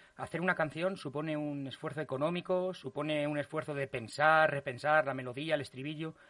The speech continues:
y ahora parece, como estamos viviendo continuadamente en el mundo del single, de artistas que ya prácticamente se lo fabrican, pues como que muchas veces el público no, no llega a valorar el esfuerzo y el trabajo que supone sacar un disco, ya no solo económico, sino de esfuerzo mental prácticamente.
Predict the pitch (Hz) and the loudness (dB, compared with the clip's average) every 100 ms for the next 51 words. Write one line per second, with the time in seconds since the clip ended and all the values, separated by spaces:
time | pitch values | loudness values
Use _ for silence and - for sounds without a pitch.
0 | _ _ _ 139 151 170 175 - 127 123 | _ _ _ 4 4 4 0 0 -4 -4
1 | - 156 151 156 156 143 131 160 127 147 | -2 -4 -4 -4 -4 -4 -4 -6 -2 0
2 | 143 175 139 127 135 151 147 131 190 160 | 0 -2 -6 -6 -4 -4 -4 -2 -2 -2
3 | 165 151 123 123 123 139 - 139 123 139 | -4 -8 -6 -4 -4 -4 -4 -4 -2 -2
4 | 143 131 - 151 135 131 123 117 160 - | -2 -6 -6 -6 -4 -8 -4 -2 0 0
5 | 156 - - _ _ _ - 139 - 143 | 0 -2 -20 _ _ _ -4 -4 -2 -6
6 | 139 147 175 170 170 180 151 170 170 170 | -4 -2 -2 -2 -4 -8 -6 -8 -4 -2
7 | 156 156 147 147 151 160 160 156 147 151 | 0 0 0 0 -2 2 4 4 4 4
8 | 175 160 135 120 - 165 147 170 160 156 | 2 -2 -4 -6 -6 -6 -2 -2 2 4
9 | 156 160 160 - 135 135 160 156 135 127 | 4 2 -4 -8 -6 -6 -4 -4 -4 -6
10 | - _ - 139 127 151 143 175 117 117 | -10 _ -4 0 2 0 0 -4 -6 -4
11 | 139 147 175 160 151 147 139 170 214 202 | -4 0 0 2 0 0 0 -2 -4 -4
12 | 143 135 123 117 135 196 160 123 180 127 | -8 -8 -8 -8 -6 -2 0 0 0 -2
13 | 135 131 180 123 | -8 -6 -6 -10